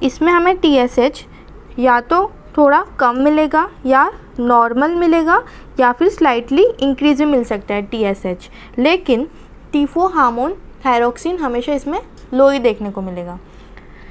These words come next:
ठीक है, ये जो है ये हमें ये शो करता है कि कॉज या तो पिट्यूटरी या फिर हाइपोथैलेमस है।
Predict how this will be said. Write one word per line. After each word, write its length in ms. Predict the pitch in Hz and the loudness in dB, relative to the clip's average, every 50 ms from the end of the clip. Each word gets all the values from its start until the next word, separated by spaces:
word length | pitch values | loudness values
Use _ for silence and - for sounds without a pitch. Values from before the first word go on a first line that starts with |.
| - - - | -20 -8 -4
ठीक 160 | - 311 302 370 | -2 0 0 2
है, 100 | 427 403 | 2 2
ये 300 | 302 277 294 294 311 311 | 2 2 4 2 2 2
जो 160 | 269 339 370 | 2 0 0
है 240 | 349 320 311 339 330 | 2 2 2 0 2
ये 100 | 311 320 | 0 0
हमें 200 | 311 302 302 302 | 0 0 -2 -4
ये 200 | 269 262 277 320 | -4 -2 -2 -2
शो 180 | 311 - 330 311 | -2 0 -2 0
करता 300 | 302 302 277 269 - 277 | 0 0 -2 0 0 0
है 160 | 277 285 294 | 0 0 -2
कि 140 | 285 - 330 | -4 -6 -6
कॉज 500 | 330 - 277 240 233 247 320 381 381 - - - - - - - 233 | -2 0 2 2 4 2 2 0 -2 -4 -10 -20 -20 -20 -16 -6 0
या 240 | 240 254 240 240 240 | 2 2 2 2 0
तो 220 | 240 - 311 381 427 427 427 | 0 0 0 0 0 0 -2
पिट्यूटरी 640 | 339 277 - - 311 311 330 339 330 330 339 359 339 | -4 -4 -2 -2 -2 0 0 0 0 0 -2 -2 -2
या 160 | 302 269 233 240 | 0 0 0 0
फिर 220 | - 339 392 415 | 0 -2 -2 -2
हाइपोथैलेमस 880 | - - 233 226 220 - 381 466 453 - 302 254 226 220 208 208 202 - | 0 0 0 0 0 0 -2 -2 -2 -2 -2 -2 -2 -2 -4 -6 -8 -10
है। 100 | 190 185 | -14 -16